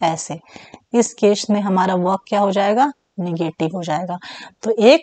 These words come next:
पांचवी चीज जो आपको इसमें और ऐड करनी है कि जो कार्य होता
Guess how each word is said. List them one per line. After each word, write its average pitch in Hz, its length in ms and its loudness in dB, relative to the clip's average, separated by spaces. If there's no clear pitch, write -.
पांचवी 202 420 0
चीज 208 400 0
जो 196 180 2
आपको 180 320 0
इसमें 190 260 -2
और 220 200 8
ऐड 202 220 2
करनी 180 400 -4
है 196 320 0
कि 214 140 4
जो 202 140 4
कार्य 220 400 8
होता 202 380 2